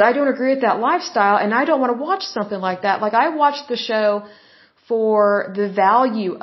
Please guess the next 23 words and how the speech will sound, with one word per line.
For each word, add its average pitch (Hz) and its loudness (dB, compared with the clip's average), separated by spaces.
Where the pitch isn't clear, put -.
of 165 -10
it, - -14
and 196 -8
that 202 0
Tom 233 -2
Hiddleston 254 -2
is 196 -4
a 185 -6
great 233 0
actor, 220 -4
and 196 -6
that 196 0
actress 233 0
is, 196 -6
I 214 -2
can't 262 -6
remember 214 -2
her 190 -4
name, 294 0
but - 0
she's 294 -8
great 190 0
too. 302 -8